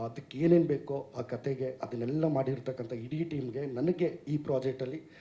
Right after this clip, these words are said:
ಜಂಗಲ್ ಮಂಗಲಲ್ಲಿ ಒಂದು ಪಾತ್ರ ಕೊಟ್ಟಿದ್ದಕ್ಕೆ ಇಡೀ ತಂಡಕ್ಕೆ thank you, thank you so much ಹೇಳೋಕ್ಕೆ ಇಷ್ಟಪಡ್ತೀನಿ. ಅದೇ ರೀತಿ, ಆ, ಅಂದರೆ ಸುಮಾರು ಲ್ಯಾಂಗ್ವೇಜ್ಗಳಲ್ಲಿ ಇವತ್ತು ಈ ಲೋ ಬಜೆಟ್ ಸಿನಿಮಾಗಳು ಒಂದಷ್ಟು ಹಿಟ್ ಆಗುತ್ತೆ,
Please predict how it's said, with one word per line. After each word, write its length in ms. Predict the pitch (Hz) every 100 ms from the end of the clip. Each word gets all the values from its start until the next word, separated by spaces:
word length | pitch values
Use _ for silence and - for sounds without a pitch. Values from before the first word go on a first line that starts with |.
| - -
ಜಂಗಲ್ 280 | 120 131 151
ಮಂಗಲಲ್ಲಿ 420 | 143 139 135 135
ಒಂದು 180 | 127 117
ಪಾತ್ರ 300 | 117 123 131
ಕೊಟ್ಟಿದ್ದಕ್ಕೆ 480 | 127 127 120 117 139
ಇಡೀ 240 | 120 135
ತಂಡಕ್ಕೆ 440 | 151 131 123 127 123
thank 160 | 113
you, 120 | 135 120
thank 200 | 117 127
you 120 | -
so 80 | 117
much 140 | 113
ಹೇಳೋಕ್ಕೆ 300 | 107 104 104
ಇಷ್ಟಪಡ್ತೀನಿ. 600 | 95 113 104 95 117 160 - - - -
ಅದೇ 200 | 123 185
ರೀತಿ, 440 | 180 170 180 185 - - - - - -
ಆ, 60 | 139 131 131 131 - - - - - -
ಅಂದರೆ 180 | 160 185
ಸುಮಾರು 360 | 180 170 190
ಲ್ಯಾಂಗ್ವೇಜ್ಗಳಲ್ಲಿ 800 | 175 156 165 175 165 151 151 160
ಇವತ್ತು 560 | 143 147 143 156 147 139
ಈ 160 | 143
ಲೋ 220 | 143 143 147
ಬಜೆಟ್ 300 | 139 147 -
ಸಿನಿಮಾಗಳು 460 | 135 135 123 135
ಒಂದಷ್ಟು 460 | 131 123 131 - 143
ಹಿಟ್ 220 | 127 -
ಆಗುತ್ತೆ, 720 | 123 123 120 120 113 - -